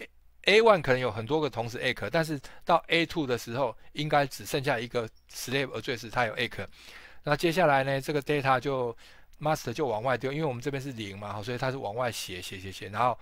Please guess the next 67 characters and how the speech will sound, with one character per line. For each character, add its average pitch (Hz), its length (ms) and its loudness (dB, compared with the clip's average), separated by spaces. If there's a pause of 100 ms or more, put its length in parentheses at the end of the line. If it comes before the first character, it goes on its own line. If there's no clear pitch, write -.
后 185 140 0
面 170 100 0
就 160 140 0
全 - 240 -6
部 139 80 -8
都 147 120 2
一 123 100 -6
样 131 180 0
了 101 100 -8
哈， 98 180 -8 (200)
都 120 160 -6
一 113 80 -10
样。 110 160 -2 (440)
所 196 140 6
以 202 40 6
这 254 100 2
个 214 100 8
是 220 180 0
十 165 240 -4
bit 170 360 2
的 139 280 6 (380)
master 180 480 4
做 160 220 2
transmit 127 640 -4
的 113 160 -4
时 120 160 -8
候， 127 100 0
它 139 140 -2
的 120 80 -2
状 120 180 -4
况 113 160 -8
是 107 100 -12
这 110 140 -6
样。 101 180 -6 (1080)
不 247 100 0
过 285 140 10
呢， 247 180 10
如 240 140 0
果 254 100 6
是 254 140 -2
十 - 220 -4
bit 240 160 -2
的， 170 400 6 (400)
的 156 220 4
read 196 240 0
的 139 220 4
话， 147 180 8
就 151 120 0
比 131 140 -6
较， 123 420 2 (280)
比 117 100 -12
较 143 240 2
特 156 240 0
别 107 160 -4
了 101 100 -6
哈， 107 140 -2
它 165 160 0
的 156 80 -4
receive 131 460 -4
的 127 100 0
方 143 160 0
法 123 140 0
就 120 160 -2
比 117 100 -16
较 127 100 2
特 123 160 -4
别。 101 220 -8